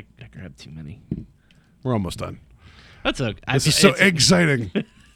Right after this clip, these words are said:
Speaker 1: <laughs> Alrighty, I've got Doctor Robotnik from Sonic.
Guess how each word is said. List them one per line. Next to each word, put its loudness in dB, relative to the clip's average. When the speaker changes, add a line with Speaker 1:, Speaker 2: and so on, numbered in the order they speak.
Speaker 1:
<laughs> -
Alrighty, 0
I've -6
got -8
Doctor -8
Robotnik -8
from -18
Sonic. -10